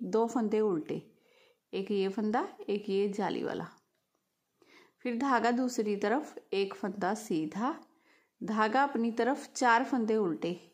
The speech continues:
एक, दो, तीन और ये चार। अब इन्हीं आठ फंदों को पूरी सिलाई में हमने बार बार, बार बार रिपीट करते जाना है। फर्स्ट फंदे को उतारेंगे, फिर एक फंदा सीधा बनाएंगे, दो फंदे उल्टे,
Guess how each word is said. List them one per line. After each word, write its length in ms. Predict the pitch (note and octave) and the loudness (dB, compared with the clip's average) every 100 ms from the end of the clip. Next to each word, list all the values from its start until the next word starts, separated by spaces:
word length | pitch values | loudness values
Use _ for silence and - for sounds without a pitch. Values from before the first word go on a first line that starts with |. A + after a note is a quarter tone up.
| - | -18
एक, 420 | - F#3+ A#3+ - - - _ _ _ _ _ _ _ _ _ _ _ | -4 0 0 -2 -12 -20 _ _ _ _ _ _ _ _ _ _ _
दो, 640 | F#3 F#3+ G3 A3 F#4 - - _ _ _ _ _ _ _ _ _ _ _ _ _ - | -8 -2 2 2 0 -6 -20 _ _ _ _ _ _ _ _ _ _ _ _ _ -8
तीन 360 | F#3+ G3+ C#4+ - - _ _ _ _ _ _ | -2 -2 -2 -6 -16 _ _ _ _ _ _
और 120 | F3 | -6
ये 180 | F3+ F#3 | -4 -4
चार। 300 | F3+ - - - _ - - - | -6 -10 -10 -12 _ -20 -20 -2
अब 140 | A3+ A#3+ | 0 0
इन्हीं 400 | - C4+ C#4+ F4 | 2 2 6 6
आठ 180 | C#4+ C4 | 6 4
फंदों 280 | D4+ C4 C4+ | 0 2 2
को 120 | C#4+ | 0
पूरी 240 | C#4 C#4 C4+ | 0 0 0
सिलाई 240 | C4+ B3+ | 2 2
में 120 | B3 | 2
हमने 220 | C4 A#3+ | 2 2
बार 220 | A#3 A#3+ A#3 | 2 4 4
बार, 180 | A#3 | 4
बार 180 | A3+ A3+ | 4 4
बार 140 | A3 A#3 | 2 0
रिपीट 300 | A3+ A3 - | 0 -2 -2
करते 200 | F#3+ F#3+ | -2 0
जाना 180 | F#3+ F#3 | 0 0
है। 60 | G3 | 0
फर्स्ट 220 | A#3 A#3 | 0 0
फंदे 300 | A#3+ G#3+ G#3+ | -2 0 0
को 120 | A3 | 0
उतारेंगे, 540 | A3 F#3+ E3 F#3 C4 - - - - | 2 2 2 0 0 -4 -12 -20 -10
फिर 140 | D#4 | -2
एक 180 | C4+ C4+ | 0 0
फंदा 300 | D#4 C4+ C4+ | 2 2 2
सीधा 400 | C#4+ B3+ F#3+ G#3+ | 2 2 2 2
बनाएंगे, 520 | G3+ A#3 A3+ A3+ B3 C#4 | 2 2 2 2 2 0
दो 240 | A3+ B3+ | 2 4
फंदे 300 | C4 C#4+ B3+ B3 | 4 2 4 4
उल्टे, 360 | F#3+ - D#3+ | 2 2 -2